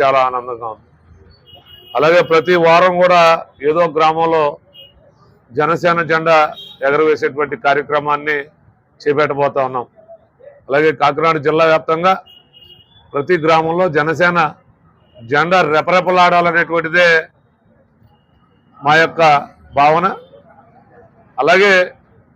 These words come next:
ప్రత్తిపాడు నియోజకవర్గంలో కూడా జనసేన పార్టీ చాలా బలంగా ఉంది. రాష్ట్ర వ్యాప్తంగా కూడా ఈరోజు జనసేన పార్టీకి ప్రజలు ఆదరిస్తా ఉన్నారు.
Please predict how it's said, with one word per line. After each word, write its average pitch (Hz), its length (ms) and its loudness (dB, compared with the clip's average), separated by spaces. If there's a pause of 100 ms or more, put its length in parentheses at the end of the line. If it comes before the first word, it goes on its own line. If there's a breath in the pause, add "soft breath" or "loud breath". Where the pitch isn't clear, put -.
(1040)
ప్రత్తిపాడు 170 480 -2
నియోజకవర్గంలో 175 640 0
కూడా 170 140 2 (120)
జనసేన 156 420 -4
పార్టీ 156 200 -4 (100)
చాలా 151 200 0 (140)
బలంగా 151 400 0
ఉంది. 156 180 -12 (1160)
రాష్ట్ర 180 460 2
వ్యాప్తంగా 175 520 0
కూడా 170 180 4 (220)
ఈరోజు 165 340 0 (160)
జనసేన 165 380 -2 (100)
పార్టీకి 160 440 -4 (840)
ప్రజలు 156 360 2 (180)
ఆదరిస్తా 175 420 0 (100)
ఉన్నారు. 175 280 0